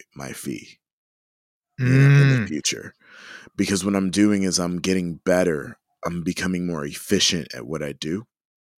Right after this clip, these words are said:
Speaker 1: As a viola player, people will call me to do viola things. They'll call me to go to a session to perform as a violist. Now, if I don't practice,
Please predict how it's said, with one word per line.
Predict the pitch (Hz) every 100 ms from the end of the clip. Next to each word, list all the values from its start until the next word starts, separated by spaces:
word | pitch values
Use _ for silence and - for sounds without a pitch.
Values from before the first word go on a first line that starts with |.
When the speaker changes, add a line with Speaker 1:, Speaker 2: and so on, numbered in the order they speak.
| _
Speaker 1:
As | 101 95
a | 92 76 -
viola | 82 95 90 104 113
player, | - 139 147 196 - _ _ _ -
people | 98 92 87
will | 87
call | - 107 104
me | 107 107 104
to | - 98 90 85 -
do | 92 95
viola | 85 87 80 80 62
things. | - - - - - -
They'll | -
call | - 98 92
me | 92 90
to | 80
go | 82
to | 73 62
a |
session | - 127 123 117 107 - - - -
to | -
perform | - - 101 90 -
as | 80 82
a | 76
violist. | 69 65 57 - - - - - - _
Now, | 101 92
if | 73 104
I | 92
don't | 98 147 -
practice, | - 95 92 - 95 110 -